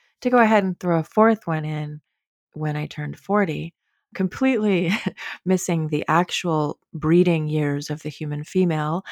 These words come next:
And I was gonna stop. I was gonna be a mom, and I was gonna write about my past as a dominatrix, and I was gonna write about femme empowerment, or as I call it, fempowerment, and thempowerment.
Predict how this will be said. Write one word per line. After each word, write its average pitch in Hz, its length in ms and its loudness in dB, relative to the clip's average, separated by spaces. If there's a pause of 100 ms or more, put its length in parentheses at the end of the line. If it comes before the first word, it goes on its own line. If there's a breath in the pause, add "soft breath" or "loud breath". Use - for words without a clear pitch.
(640 loud breath)
And 185 320 0 (240)
I 190 280 2
was 190 300 -2
gonna 202 260 -2
stop. - 880 -6 (180)
I 170 100 -2
was 180 140 0
gonna 202 160 0
be 208 60 2
a 185 40 0
mom, 156 380 -2
and 160 80 -8
I 165 60 -6
was 165 120 -6
gonna 160 180 -6
write 156 360 -4
about 160 300 -8
my 156 160 -8
past - 580 -10
as 151 160 -6
a 151 40 -8
dominatrix, 151 800 -8
and 147 120 -6
I 151 60 -4
was 151 140 -6
gonna 160 260 -6
write 151 280 -2
about 147 360 -6 (140)
femme 160 340 -2
empowerment, 156 840 -6
or 143 160 -8
as 165 160 -8
I 156 80 -6
call 151 200 -10
it, 156 120 -10
fempowerment, 151 1300 -6 (760)
and 240 240 2
thempowerment. 156 800 -4